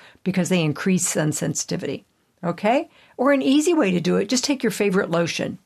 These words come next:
but make sure it doesn't have the citrus oils. And then to that, you just add some of the non-nano zinc. Mix well, there you got it.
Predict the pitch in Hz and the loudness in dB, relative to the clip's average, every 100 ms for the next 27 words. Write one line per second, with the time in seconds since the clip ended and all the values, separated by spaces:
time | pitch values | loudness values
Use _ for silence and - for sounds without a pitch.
0 | - 151 160 156 190 175 160 147 143 - | -10 -6 -4 -4 -4 -2 -2 0 -2 -2
1 | - - - - - - - - - - | -2 -2 -2 -6 -4 -4 -4 -6 -10 -16
2 | - 220 220 233 220 - 208 202 269 269 | -4 0 2 2 0 -2 0 0 0 -2
3 | - 196 190 185 - 196 175 185 180 190 | 0 0 2 0 -2 0 0 0 0 0
4 | 170 156 160 156 165 170 143 147 170 180 | 0 0 0 0 0 0 0 0 2 2
5 | 277 269 - - - - 180 247 - 240 | 2 0 -6 -18 -18 -2 0 0 0 2
6 | 254 311 _ 160 185 202 240 262 311 254 | 2 0 _ -2 2 2 2 2 2 0
7 | - | -4